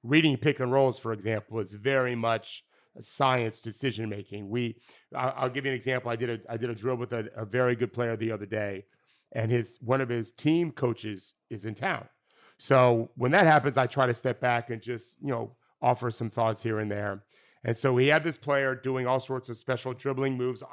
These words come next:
while he's walking forward. And he's gotta, when the, when the,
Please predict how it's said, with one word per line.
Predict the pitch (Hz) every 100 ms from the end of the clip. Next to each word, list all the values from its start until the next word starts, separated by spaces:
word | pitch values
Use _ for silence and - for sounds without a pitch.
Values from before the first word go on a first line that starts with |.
| - _
while | 117 135 139
he's | 139 123 - _ - 120 - _
walking | 113 143 139 139
forward. | - 135 120 120 143 _ _ _ _ _ _ _ _ _ -
And | 135 135 131 127 131
he's | 127 127
gotta, | 143 135 120 - _
when | 117 123
the, | 120 -
when | 123
the, | 113 113 107